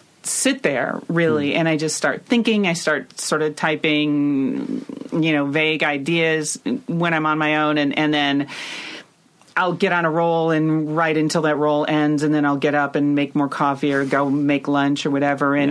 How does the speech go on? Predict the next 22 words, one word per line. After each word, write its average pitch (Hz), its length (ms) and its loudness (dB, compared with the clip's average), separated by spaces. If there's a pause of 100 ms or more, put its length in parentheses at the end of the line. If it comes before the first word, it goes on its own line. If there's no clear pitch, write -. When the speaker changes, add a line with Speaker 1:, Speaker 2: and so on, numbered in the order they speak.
Speaker 2:
Yeah. 202 80 2
Speaker 1:
it 202 80 0
just 226 180 -2
percolates 160 640 0
while 160 300 0
I'm 156 160 0
doing 151 260 2
other 139 200 0
things, 156 360 0
and 156 80 0
then 143 80 2
I 143 100 2
sit 139 200 -4
down 139 220 0
and 135 120 0
do 156 140 0
it 160 80 2
again. 143 400 -2
But 180 240 -2
when 185 100 4
you're 202 100 2
working 214 480 0